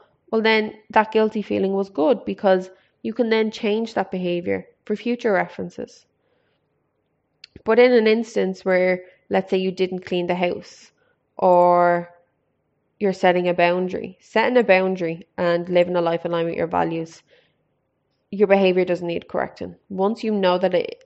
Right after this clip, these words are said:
that's exactly what it is, is that it's in alignment with your values and creating your boundaries, well then no. If it's to do with cleaning the house, initially, no. But if you're <laughs> doing it all the time and your house is an absolute pigsty, then yeah, your behavior might need correcting.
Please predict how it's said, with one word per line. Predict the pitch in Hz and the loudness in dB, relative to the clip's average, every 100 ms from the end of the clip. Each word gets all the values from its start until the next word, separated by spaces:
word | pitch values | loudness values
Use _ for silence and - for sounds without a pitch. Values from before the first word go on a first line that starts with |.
| - | -6
that's | 175 | -4
exactly | 185 175 170 175 196 | -4 -2 -2 -2 -2
what | 175 170 | 0 2
it | 170 | 2
is, | 170 175 | 2 0
is | 175 170 | -2 -2
that | 170 | -2
it's | 175 175 | -2 -2
in | 170 | -2
alignment | 170 170 175 | 0 0 -2
with | |
your | - | -2
values | 170 170 170 175 | 0 0 0 -4
and | 170 - - _ _ | -6 -8 -14 _ _
creating | - 175 - 180 | -6 -6 -4 -4
your | 175 | -2
boundaries, | 170 180 196 196 | 0 -2 -4 -6
well | 180 | -6
then | 170 160 | -6 -6
no. | 165 - - _ _ _ _ - _ _ _ _ _ - - _ | -6 -8 -12 _ _ _ _ -20 _ _ _ _ _ -20 -20 _
If | 214 214 | -2 -2
it's | 208 | -4
to | 240 | 0
do | 233 | 0
with | 220 | 0
cleaning | 220 220 208 | 2 2 4
the | 190 | 4
house, | 202 190 247 - - - _ _ _ _ _ _ _ _ _ _ _ _ _ _ _ _ | 4 2 0 -4 -18 -20 _ _ _ _ _ _ _ _ _ _ _ _ _ _ _ _
initially, | - 214 247 - 349 370 370 | -2 2 0 0 0 0 0
no. | 202 175 180 285 294 - | 0 2 2 0 -4 -2
But | 202 | 0
if | 196 | 0
you're | 196 | -2
<laughs> | 185 233 | 0 4
doing | 240 254 | 6 6
it | 220 - | 2 4
all | 180 180 202 | 6 6 4
the | 233 | 2
time | 247 220 | 0 0
and | 202 | 0
your | 180 | -2
house | 180 175 175 180 | 0 0 0 -4
is | |
an | 185 | -2
absolute | 175 175 - 175 170 | -2 -2 -2 -2 -2
pigsty, | 175 - 196 190 196 | -4 0 2 2 0
then | 190 175 | -4 -4
yeah, | 165 160 156 | -4 -4 -4
your | 175 | -8
behavior | 165 160 165 165 | -6 -4 -2 -2
might | 165 160 - | -2 -6 -6
need | 160 160 | -8 -6
correcting. | - - - - | -8 -8 -10 -12